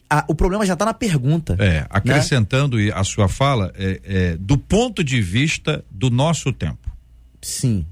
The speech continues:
Speaker 1: é, do ponto de vista do nosso tempo ainda assim complica, né? E não tem como não ser assim. Não tem como a gente construir sequer uma pergunta a respeito desse assunto se a gente não considerar do ponto de vista temporal.
Speaker 2: Uhum.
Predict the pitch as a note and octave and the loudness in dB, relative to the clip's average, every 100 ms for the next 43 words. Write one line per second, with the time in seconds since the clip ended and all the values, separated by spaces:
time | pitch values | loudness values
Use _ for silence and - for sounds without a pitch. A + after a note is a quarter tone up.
0 | - C3 G#2+ A#2+ - G3+ F3+ D3 F#3+ - | -2 0 2 0 2 0 2 0 0 0
1 | F3 E3+ G#3+ - E3 F#3+ A3+ A3+ G3 G#3 | 0 0 -2 -4 -2 0 0 0 0 0
2 | C4 F#3+ - A3+ - G#3 F3 E3 D#3+ A#2+ | -2 -2 -4 -8 -8 -6 -2 -2 0 0
3 | D3 - - - - - - - - C#4 | 0 -2 -16 -20 -20 -20 -20 -8 0 2
4 | D4 C#4 B3 A3 G3+ F#3+ F3+ E3 C3+ - | 2 0 -2 -2 0 -2 0 0 0 0
5 | G2+ F#2 - - _ _ _ _ _ _ | -2 -2 -10 -20 _ _ _ _ _ _
6 | _ - C3 F#3 G3+ G3+ - F3+ F#3+ D#3 | _ -4 0 2 0 -2 0 0 2 2
7 | A#2+ D#3 - - - A3 C#4+ - - G#3+ | 2 0 -2 -10 -2 0 0 -2 -2 0
8 | F#3+ F3 A#3+ A3+ - B3+ - D#3+ E3 D#3 | 2 2 2 0 -2 -4 0 2 2 2
9 | D#3+ D#3 E3 C#3 C3+ A#3 G3 D3+ D3 - | -2 -2 0 0 -2 -2 2 2 2 0
10 | C#3+ C3+ B2 A2 - F#3+ G#3+ C3 G2+ - | -2 -2 0 -2 0 0 0 -2 -10 -14
11 | - - D#3+ D#3+ E3+ E3+ E3 E3 C#3+ D3 | -20 -6 -2 0 2 2 2 0 2 2
12 | D3 C#3+ C#3+ C#3 B2+ C#3 C3 C#3 C3+ D#3 | 2 0 -2 -2 -2 0 0 0 2 2
13 | C3+ G#2+ F#2+ F#2 F2 D2+ F#2 C#3 | 4 2 0 0 -2 -2 -2 -2